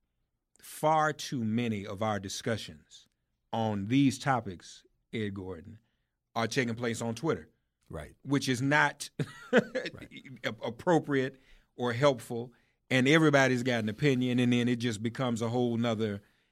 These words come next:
Speaker 1: you know, kind of a thing. Especially on Twitter, you know, the whole debate about these issues in our community, and you don't know who's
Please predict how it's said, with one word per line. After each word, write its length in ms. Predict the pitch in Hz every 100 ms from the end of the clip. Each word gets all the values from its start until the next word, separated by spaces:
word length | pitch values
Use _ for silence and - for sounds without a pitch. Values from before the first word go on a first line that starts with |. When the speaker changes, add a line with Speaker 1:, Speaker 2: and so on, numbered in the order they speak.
| _
Speaker 1:
you 120 | 131 120
know, 200 | 107 104
kind 280 | 131 135 113
of 100 | 101
a 60 |
thing. 460 | 92 160 135 95 85 _ _ _ _ _ _ _ _ _ -
Especially 760 | 127 113 - - 220 220 160
on 200 | 120 104
Twitter, 420 | 95 110 90 80 113 _ _ _ _ _ _ _
you 260 | 117 135
know, 160 | 113 104
the 140 | 101
whole 340 | 104 127 123 117
debate 380 | 107 107 127 123
about 280 | 113 113
these 220 | 104 120 110
issues 360 | 117 120 107
in 80 | 101
our 160 | 117 131
community, 540 | - 101 95 92 104
and 120 | 101 107
you 80 |
don't 180 | 156 113
know 120 | 107
who's 320 | 101 113 98